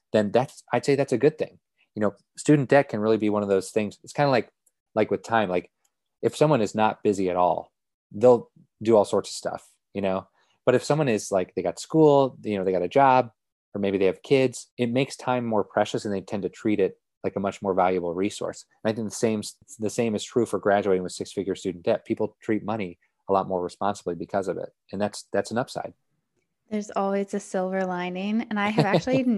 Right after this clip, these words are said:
Speaker 2: never thought of it that way. And I really appreciate that. That was great.
Speaker 1: No, I'm, I'm a silver lining guy.
Speaker 2: <laughs> And that's usually the last question we ask. The biggest question is, like, what piece of advice would you have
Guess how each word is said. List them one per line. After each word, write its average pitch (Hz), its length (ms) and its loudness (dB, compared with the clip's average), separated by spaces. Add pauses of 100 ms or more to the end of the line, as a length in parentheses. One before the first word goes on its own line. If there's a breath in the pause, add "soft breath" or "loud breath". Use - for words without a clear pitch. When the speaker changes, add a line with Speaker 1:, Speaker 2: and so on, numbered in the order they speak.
Speaker 2:
never 185 240 0
thought 180 300 0
of 220 100 0
it 262 220 -2
that 269 180 -2
way. 294 240 0
And 247 100 2
I 220 160 0
really 214 580 0
appreciate 220 800 0
that. - 240 -2
That 196 140 0
was 240 200 0
great. 190 540 -2 (580)
Speaker 1:
No, 120 240 4
I'm, 117 280 2
I'm 117 100 -4
a 117 40 -2
silver 104 300 4
lining 87 280 0
guy. 82 260 -4 (160)
Speaker 2:
<laughs> - 460 -2 (1500 loud breath)
And 254 160 2
that's 254 280 -4
usually 233 400 0
the 330 120 -2
last 196 320 -6
question 196 360 -10
we 170 100 -6
ask. 185 340 -10
The - 80 -8
biggest - 400 -4
question 185 280 -6
is, 165 200 -8
like, 156 300 -2
what 185 340 0
piece 202 220 -8
of 180 80 -6
advice 180 500 -2
would 190 140 -8
you 185 80 -6
have 180 500 -6